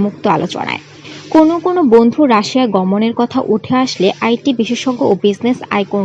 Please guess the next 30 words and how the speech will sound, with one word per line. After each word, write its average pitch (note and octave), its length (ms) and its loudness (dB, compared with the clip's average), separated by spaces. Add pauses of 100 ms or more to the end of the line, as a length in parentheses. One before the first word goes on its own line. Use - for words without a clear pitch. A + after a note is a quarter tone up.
রাজীব F#3+ 320 -2
আহমেদ A3 380 -2 (100)
জানিয়ে F3+ 340 -2
দিলেন - 220 -4 (360)
হুঁশিয়ারি A#3+ 480 2
বার্তা। - 360 -4 (340)
রাশিয়া F#3+ 320 0 (100)
গেলে G3 180 2 (100)
বাইডেন G3+ 380 -2
আমেরিকায় A#3 520 0 (280)
প্রবেশ A#3+ 340 2
করতে C#4 320 0
দিবে D#3+ 200 -4
না। - 120 -6 (360)
মুরাদনগর D4+ 580 4 (140)
ভূমি C4+ 300 2
অফিসে D4+ 380 0
কর্মরত G#3+ 480 0 (180)
আশিকুর C4 420 -4
রহমানের G3+ 540 0
স্কুল C#4 260 -2
জীবনে G#3 380 0
স্মৃতিচারণ B3 580 0 (100)
হিসেবে A#3 320 0
পরীক্ষার G#3+ 540 -2
খাতায় D4 440 -2
অন্য A#3 200 2 (140)
বন্ধুর G#3 280 -2 (100)
তিন D4 220 2
ত্রিকোণমিতি G3 640 -2